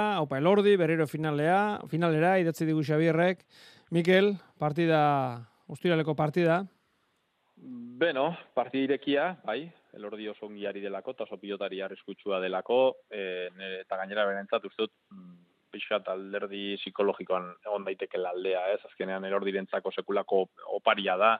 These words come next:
Speaker 2: txapela binako, txapelketa irabazetik dator, eta ja bere helburuak beteta, ez zuen uste buruz burukoan jokatuko zuenik ere, azkeneko unea sartu zen,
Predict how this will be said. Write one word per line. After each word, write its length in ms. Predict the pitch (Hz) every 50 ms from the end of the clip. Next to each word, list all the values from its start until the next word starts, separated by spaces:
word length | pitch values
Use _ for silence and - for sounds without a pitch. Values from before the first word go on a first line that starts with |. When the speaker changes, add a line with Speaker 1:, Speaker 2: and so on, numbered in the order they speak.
| - - - - _ _ _
Speaker 2:
txapela 360 | - 104 101 - 104 101 98 95
binako, 320 | 98 104 123 127 123 120
txapelketa 880 | - - 104 101 101 95 98 - 101 98 95 92 92 92 92 92 92 - -
irabazetik 540 | 104 104 104 101 98 - 101 95 98 95 92
dator, 480 | 92 92 - 120 123 120 120 120 - - _ _ - - - -
eta 360 | - - - - 98 95 92 92
ja 120 | 92 101 98
bere 160 | 95 98 95
helburuak 400 | 95 95 95 98 98 95 95 92
beteta, 540 | 92 92 92 - 104 - - 101 101 101 104 - _ _ _ _
ez 100 | - 98 - -
zuen 200 | 120 110 101 101
uste 240 | 98 - - 98
buruz 220 | 92 95 98 101 92
burukoan 480 | 95 95 95 92 - 95 92 92 92 90
jokatuko 460 | 95 87 - 95 - 98 - - 92
zuenik 380 | - - 98 92 92 90 87 92
ere, 140 | 95 104 104
azkeneko 440 | - - - 101 98 92 - - 95
unea 200 | 95 90 90 -
sartu 320 | - - - - - 98
zen, 320 | - - 101 104 104 101